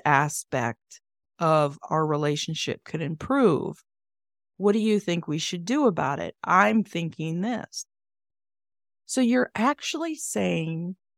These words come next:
that you've noticed something. "I've noticed this about the relationship." Now, a lot of times we're gonna encounter people criticizing us, really, and it's just,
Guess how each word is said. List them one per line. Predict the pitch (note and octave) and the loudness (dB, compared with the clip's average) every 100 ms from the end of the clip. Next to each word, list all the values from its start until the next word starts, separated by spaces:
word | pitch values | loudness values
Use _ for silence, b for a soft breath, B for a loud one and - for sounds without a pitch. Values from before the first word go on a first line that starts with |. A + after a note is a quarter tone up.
| - | -6
that | F3 | -6
you've | F#3 F#3 D#3+ | -2 -4 -2
noticed | F3 E3+ F3 D#3+ - | 0 2 2 0 -4
something. | - A2+ - - - - | -6 -6 -8 -10 -10 -4
"I've | E3+ F#3+ F#3+ | 0 0 0
noticed | F#3 F3+ F3 F3+ D#3+ D3+ - | -2 0 -2 0 -2 -2 -4
this | C3+ - | -6 -4
about | D3+ D#3+ D#3+ C#3+ | -4 0 0 -2
the | D3 | -6
relationship." | D#3 C3+ B2+ A#2+ - D3+ - - - _ _ _ _ _ _ _ _ _ _ - | -6 -6 -8 -8 -10 -10 -8 -8 -10 _ _ _ _ _ _ _ _ _ _ 0
Now, | G3 F#3+ | 2 2
a | F#3 | 4
lot | A3 E4 | 4 4
of | F4 | 2
times | - A#3 G#3 G3+ G3+ G3 _ _ _ _ | 2 2 4 2 0 -2 _ _ _ _
we're | - G3 G3+ | 2 4 6
gonna | F#3+ F3 | 4 2
encounter | - D#3+ - - D#3+ D3+ D3+ | -4 -8 -8 -6 -4 -4 -4
people | D3 D3+ - C3+ | -6 -6 -6 -8
criticizing | - C#3 C3+ - - - - - - | -4 -4 -2 -6 -6 -6 -8 -10 -10
us, | - - - | -8 -6 -2
really, | G#3+ G#3 F3 D3+ | 0 2 2 0
and | D#3+ | -2
it's | D3 - | -4 -6
just, | - F3+ - - | -2 -2 -2 -10